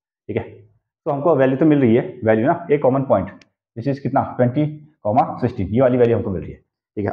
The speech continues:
आप इसको pause कीजिए। ठीक है, इसको आप note down कर सकते हैं। चलिए, इसको graphically बनाते हैं, Graphically। तो X में value कितनी करनी है? X की जो highest value है,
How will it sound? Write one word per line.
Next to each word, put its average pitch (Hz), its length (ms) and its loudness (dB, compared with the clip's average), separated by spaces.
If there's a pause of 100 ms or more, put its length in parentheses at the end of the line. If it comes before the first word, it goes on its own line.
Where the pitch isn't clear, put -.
आप 120 80 4
इसको - 140 -2
pause 127 220 2
कीजिए। 120 200 4 (220)
ठीक 226 100 0
है, 127 120 -4 (420)
इसको 123 200 -4
आप 131 120 0
note 117 140 2
down 110 140 0
कर 104 120 -2
सकते - 240 -12
हैं। - 120 -14 (880)
चलिए, 131 180 -2
इसको 143 440 2
graphically 120 680 0
बनाते 123 280 4
हैं, 117 140 -2 (1700)
Graphically। 101 420 0 (1700)
तो 135 220 0
X 139 240 0
में 151 440 2
value 127 240 2
कितनी 143 180 -2
करनी 135 220 2
है? 98 100 2 (180)
X 127 120 -4
की 147 160 0
जो 151 80 2
highest 110 260 -2
value 131 260 4
है, 123 140 2